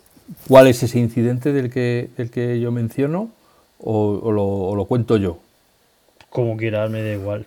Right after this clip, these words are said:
Speaker 1: Hombre, es que me parece que es significativo porque además es casi como, eh, un antecesor de toda esta etapa en la que estamos viviendo, donde de repente, eh, salen muchos, eh, está todo muy polarizado, ¿no?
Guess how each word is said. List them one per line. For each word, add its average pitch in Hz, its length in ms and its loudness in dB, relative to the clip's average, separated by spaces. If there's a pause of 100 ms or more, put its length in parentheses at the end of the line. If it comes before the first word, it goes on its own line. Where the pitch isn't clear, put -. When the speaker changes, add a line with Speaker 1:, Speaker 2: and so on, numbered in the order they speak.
(140)
Speaker 1:
Hombre, 139 160 2
es 117 80 0
que 117 80 0
me 107 280 -2
parece 110 360 4
que 117 80 2
es 117 120 -2
significativo 117 680 0
porque 113 200 0
además 113 380 4 (400)
es 113 180 -2
casi 123 320 4
como, 120 520 6 (560)
eh, 107 640 2 (260)
un 135 240 2
antecesor 127 800 6
de 123 120 8
toda 120 260 8
esta 113 180 6
etapa 117 340 8
en 113 80 6
la 110 100 4
que 104 60 -4
estamos 120 340 2
viviendo, 113 500 2
donde 104 300 -2
de 104 100 -2
repente, 107 640 2 (380)
eh, 104 440 2
salen 104 300 -2
muchos, 98 880 -4 (400)
eh, 98 600 -6 (260)
está 117 200 2
todo 123 160 8
muy 123 140 8
polarizado, 104 680 6
¿no? 107 140 -12